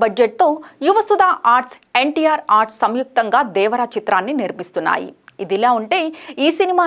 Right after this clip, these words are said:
నుంచి ఇప్పటికే రెండు సాంగ్స్ ప్రేక్షకుల ముందుకొచ్చాయి.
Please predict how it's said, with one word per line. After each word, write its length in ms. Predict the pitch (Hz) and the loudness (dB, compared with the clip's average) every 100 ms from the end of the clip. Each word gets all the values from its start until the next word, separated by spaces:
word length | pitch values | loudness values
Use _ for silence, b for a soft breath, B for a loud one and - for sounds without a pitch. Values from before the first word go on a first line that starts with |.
| 302 | 0
నుంచి 240 | 262 262 294 277 - | -2 -4 -6 -8 -12
ఇప్పటికే 380 | 220 285 285 311 269 302 B - 220 | -4 -2 0 2 0 -2 B 0 2
రెండు 200 | 262 277 302 | 2 0 2
సాంగ్స్ 340 | 302 359 349 - | 0 0 -6 -4
ప్రేక్షకుల 400 | 269 285 - 320 262 | -2 -2 -4 -4 -2
ముందుకొచ్చాయి. 600 | 214 175 180 180 156 160 | -4 -4 -6 -2 -2 -2